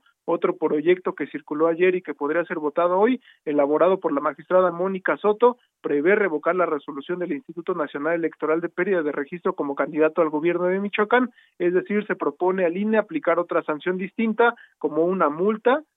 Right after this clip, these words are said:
tanto al candidato, eh, Morón como al partido Morena. El proyecto indica que los procedentes es revocar la resolución reclamada para tal efecto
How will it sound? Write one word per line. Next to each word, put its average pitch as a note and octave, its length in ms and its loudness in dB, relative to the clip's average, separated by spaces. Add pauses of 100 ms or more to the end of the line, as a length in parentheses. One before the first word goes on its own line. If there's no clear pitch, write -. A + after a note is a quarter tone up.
(120)
tanto G3 280 0
al F3+ 120 2
candidato, E3+ 840 0
eh, D3 260 -6
Morón E3+ 400 0
como E3+ 560 0
al D#3 140 -2
partido F#3 380 0
Morena. A3+ 460 4 (280)
El D#3 140 -6
proyecto F3+ 420 0
indica F#3+ 320 -2
que E3+ 140 -6
los C#3 160 -4
procedentes F3 960 -2
es G3+ 180 -2
revocar G3+ 380 2
la B3 100 4
resolución D3+ 580 -8
reclamada D3+ 560 -2
para C#3 220 -4
tal D#3 220 -2
efecto G3+ 480 -2